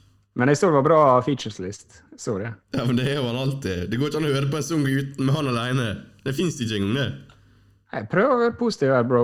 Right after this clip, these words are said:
Speaker 1: Eh, gi henne noe bra. Det, det er det han får.
Speaker 2: Har du hørt det, da?
Speaker 1: Nei.
Speaker 2: Han
Speaker 1: Jeg har
Speaker 2: er
Speaker 1: ikke
Speaker 2: jo,
Speaker 1: hørt det.
Speaker 2: der er en Griselda,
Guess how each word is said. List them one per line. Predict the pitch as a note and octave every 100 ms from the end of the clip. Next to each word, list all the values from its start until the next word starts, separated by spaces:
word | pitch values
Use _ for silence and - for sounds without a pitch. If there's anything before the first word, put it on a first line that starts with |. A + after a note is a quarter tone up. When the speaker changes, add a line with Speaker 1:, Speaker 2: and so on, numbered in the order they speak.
| A#2+
Speaker 1:
Eh, | C#3+ C#3+ D3
gi | C#3+ F3+
henne | E3+ D3
noe | C#3+ D#3+
bra. | D3+ B2+ - _
Det, | C#3+ C3+ C3 A#2+ A2 A2 - _ _ _
det | -
er | G#3
det | F#3
han | D#3
får. | B2+ G2+ - _ - - -
Speaker 2:
Har | B2
du | C3+
hørt | C#3 C#3
det, | F#2+
da? | A2+ - - - _ _ _ _ _ _ _ _ _ -
Speaker 1:
Nei. | G2+ F#2+ - _ _
Speaker 2:
Han | A#2
Speaker 1:
Jeg |
har | C3+
Speaker 2:
er |
Speaker 1:
ikke | B2+
Speaker 2:
jo, | A2
Speaker 1:
hørt | G2+
det. | G#2+
Speaker 2:
der | C3
er | B2
en | G#2
Griselda, | G#2 C#3+ C#3